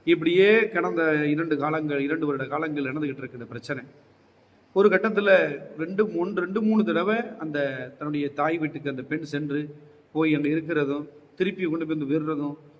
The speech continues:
இப்படியுமே இருந்திருக்கு. இப்ப கடைசியாக அந்த ஊர்ல இருக்கக்கூடிய பஞ்சாயத்தார்கள்லாம் சேர்ந்து பஞ்சாயத்து பண்ணி கொண்டு போய் வீட்டுல விட்டுடுறாங்க, அந்த கணவனுடைய வீட்டுல. வீட்டுல விட்டதோட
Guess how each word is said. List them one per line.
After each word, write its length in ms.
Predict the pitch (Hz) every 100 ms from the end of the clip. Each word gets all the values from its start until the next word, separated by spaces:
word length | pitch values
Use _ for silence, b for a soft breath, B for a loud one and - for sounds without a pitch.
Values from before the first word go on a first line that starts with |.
| -
இப்படியுமே 480 | 175 226 208 208 202
இருந்திருக்கு. 460 | 175 170 151 - - - _ _ _
இப்ப 140 | - 190
கடைசியாக 720 | 165 214 214 208 185 165 196
அந்த 220 | 170 160
ஊர்ல 240 | 185 196
இருக்கக்கூடிய 600 | 160 151 143 139 139 127 123
பஞ்சாயத்தார்கள்லாம் 840 | 143 147 185 170 160 147 139 147
சேர்ந்து 560 | 147 - 143 139 160 131 - - _ _
பஞ்சாயத்து 420 | - 151 180 160 143
பண்ணி 440 | 139 139 170 - - -
கொண்டு 220 | 156 175 165
போய் 160 | 160
வீட்டுல 300 | 165 165 156 131
விட்டுடுறாங்க, 360 | 143 127 123 - _ _
அந்த 180 | - 139
கணவனுடைய 680 | 135 139 - 147 170 156 139
வீட்டுல. 300 | 139 135 120 - _ _ _ _ _ -
வீட்டுல 300 | 208 208 202
விட்டதோட 720 | 175 196 156 139 123 123 135